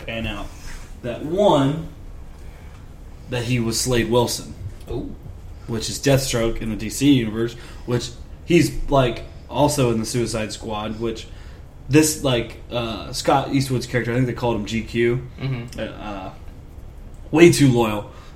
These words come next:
Speaker 2: Yeah.
Speaker 1: to be Deadshot, or to be
Speaker 2: <laughs>
Speaker 1: Deathstroke.
Speaker 2: Yeah.
Speaker 1: And then the, okay, and then this was the other one, which is the way, as the movie was playing out, when he was, like,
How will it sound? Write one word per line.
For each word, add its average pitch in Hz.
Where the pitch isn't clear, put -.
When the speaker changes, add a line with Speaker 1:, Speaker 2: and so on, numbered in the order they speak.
Speaker 2:
Yeah. 127
Speaker 1:
to 147
be 135
Deadshot, 117
or 123
to -
be 131
Speaker 2:
<laughs> -
Speaker 1:
Deathstroke. 127
Speaker 2:
Yeah. 120
Speaker 1:
And 131
then 139
the, 139
okay, 135
and 120
then 131
this 156
was 131
the 127
other 151
one, 113
which 127
is -
the 131
way, 135
as 131
the 123
movie 127
was 123
playing 123
out, 131
when 117
he 120
was, 110
like, 110